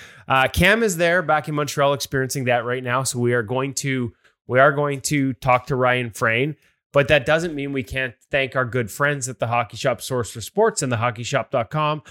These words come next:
for bringing you the In Goal Radio podcast. Just 'cause I don't get to visit this week in person doesn't mean there aren't great deals going on. Uh, the breakaway sale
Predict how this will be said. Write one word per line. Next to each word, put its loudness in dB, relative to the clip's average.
for 4
bringing 2
you -2
the 0
In -4
Goal 4
Radio 2
podcast. 0
Just 4
'cause -2
I 2
don't -2
get -2
to -4
visit 0
this 2
week -2
in -2
person 0
doesn't 0
mean -4
there 0
aren't 0
great -2
deals 2
going 0
on. 0
Uh, 4
the -2
breakaway 4
sale -2